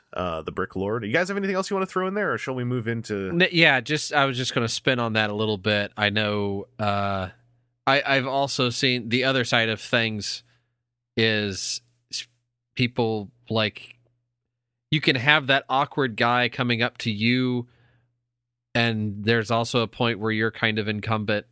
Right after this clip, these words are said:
Speaker 2: like, if the awkward guy has come up to you, to just be able to go like, "All right, well, that's cool. I'm gonna go do something else."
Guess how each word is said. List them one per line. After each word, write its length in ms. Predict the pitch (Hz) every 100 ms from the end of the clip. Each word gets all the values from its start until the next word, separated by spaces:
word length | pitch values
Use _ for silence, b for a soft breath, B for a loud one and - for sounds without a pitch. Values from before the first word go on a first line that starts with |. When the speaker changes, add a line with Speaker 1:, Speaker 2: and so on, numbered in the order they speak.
| _ -
Speaker 2:
like, 440 | 104 104 - - _
if 220 | 117 104 -
the 100 | 107
awkward 360 | 107 - 98
guy 200 | 104 101
has 300 | 92 107 113
come 160 | 139 120
up 160 | 113
to 120 | - 131
you, 120 | 123
to 40 |
just 220 | 104 107
be 80 | -
able 120 | 107
to 60 | 101
go 200 | 101 104
like, 300 | 101 - - b b b b
"All 160 | 175 175
right, 320 | 180 151 110 -
well, 440 | 135 135 120 104 _ -
that's 340 | 120 151 151 -
cool. 560 | - 135 120 110 - _ _ _ _ _ 127
I'm 80 |
gonna 100 | 139
go 160 | 135 131
do 140 | 123
something 360 | 120 127 117 113
else." 540 | 117 101 95 - -